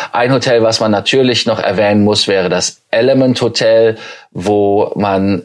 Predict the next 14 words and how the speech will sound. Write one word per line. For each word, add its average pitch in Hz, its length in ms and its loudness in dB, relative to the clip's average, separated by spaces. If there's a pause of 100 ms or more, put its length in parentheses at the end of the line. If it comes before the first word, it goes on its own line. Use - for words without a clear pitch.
von 98 400 -2
dem 95 220 0
ökologischen - 680 0
Aspekt - 580 -4
her 101 320 0
ausgeht 98 540 0
und 87 100 0
sagt, 92 300 -2
okay, 101 280 -4
wir 98 120 0
wollen 95 260 2
etwas 87 380 -4
grüner 120 320 2
sein. 117 420 0